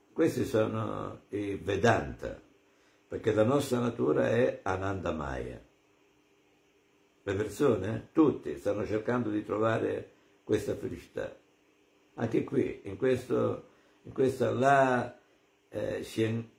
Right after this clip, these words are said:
Cienega Avenue, a Los Angeles, sono lì. È pieno di, è piena di ristoranti questa, questa strada è piena di ristoranti.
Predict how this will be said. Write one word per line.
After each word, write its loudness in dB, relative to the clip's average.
Cienega 2
Avenue, 2
a -6
Los -6
Angeles, -6
sono -12
lì. -12
È 0
pieno 4
di, 0
è -12
piena 4
di 2
ristoranti 0
questa, -10
questa 0
strada 2
è 0
piena 2
di 2
ristoranti. -2